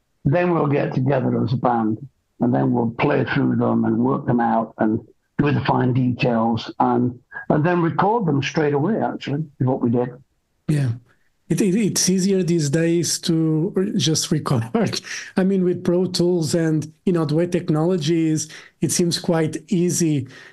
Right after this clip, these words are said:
Speaker 2: not to go into a studio and, you know, record at home. Obviously, you need, you know, a guy like Andy Sneap, like a professional guy, to do the mixing and mastering and everything. But it seems easier these days for anyone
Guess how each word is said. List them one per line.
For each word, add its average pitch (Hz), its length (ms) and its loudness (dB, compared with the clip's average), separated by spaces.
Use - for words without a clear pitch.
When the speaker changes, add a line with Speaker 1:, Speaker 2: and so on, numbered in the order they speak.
Speaker 2:
not 156 280 0
to 175 40 0
go 156 180 2
into 156 300 0
a 143 60 0
studio 151 760 0
and, 151 380 0
you 214 80 2
know, 160 120 2
record 151 380 0
at 160 120 0
home. 170 240 0
Obviously, 185 480 0
you 165 100 2
need, 156 340 0
you 160 80 2
know, 135 180 0
a 131 60 -2
guy 147 200 0
like 143 280 0
Andy 143 240 2
Sneap, 147 460 0
like 135 180 -2
a 131 60 0
professional 139 600 0
guy, 139 280 2
to 139 140 -4
do 143 240 0
the 139 160 0
mixing 156 840 0
and 147 200 2
mastering 156 560 0
and 156 100 2
everything. 170 560 0
But 175 160 0
it 180 80 0
seems 196 300 0
easier 190 320 2
these 151 240 0
days 156 340 0
for 160 320 -2
anyone 151 640 0